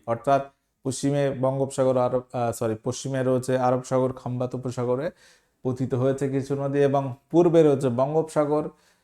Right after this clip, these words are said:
যেগুলো যেমন গোদাবরী, কৃষ্ণা, কাবেরী, এগুলো পশ্চিম, আহ,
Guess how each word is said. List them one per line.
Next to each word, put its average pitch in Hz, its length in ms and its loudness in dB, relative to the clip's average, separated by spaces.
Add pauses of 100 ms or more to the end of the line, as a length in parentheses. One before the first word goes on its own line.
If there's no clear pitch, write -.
(140)
যেগুলো 123 360 0
যেমন 127 300 -2
গোদাবরী, 135 420 2
কৃষ্ণা, 127 420 -6
কাবেরী, 143 560 0 (300)
এগুলো 120 340 -4
পশ্চিম, 131 340 -4 (960)
আহ, 120 260 -2